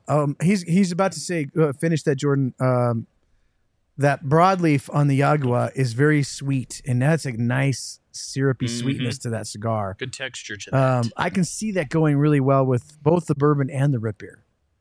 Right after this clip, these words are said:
Speaker 2: The rye emphasizes the sourdough note with the smoke.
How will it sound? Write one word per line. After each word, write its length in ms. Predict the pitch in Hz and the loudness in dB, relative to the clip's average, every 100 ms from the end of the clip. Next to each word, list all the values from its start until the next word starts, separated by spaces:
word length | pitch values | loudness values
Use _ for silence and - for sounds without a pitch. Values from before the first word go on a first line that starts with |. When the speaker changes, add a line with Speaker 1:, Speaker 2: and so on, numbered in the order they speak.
| _ _ | _ _
Speaker 2:
The 440 | 127 131 139 131 - | -16 -12 -8 -8 -8
rye 320 | 127 143 156 | -4 -2 -2
emphasizes 600 | 151 139 - 135 123 120 113 | -4 -10 -10 -8 -8 -10 -12
the 80 | 110 | -10
sourdough 560 | 127 131 127 123 120 | -8 -6 -6 -6 -6
note 360 | 113 113 120 - _ - - - | -6 -8 -10 -16 _ -20 -20 -18
with 100 | 101 | -14
the 60 | |
smoke. 420 | - 117 123 139 | -14 -12 -12 -14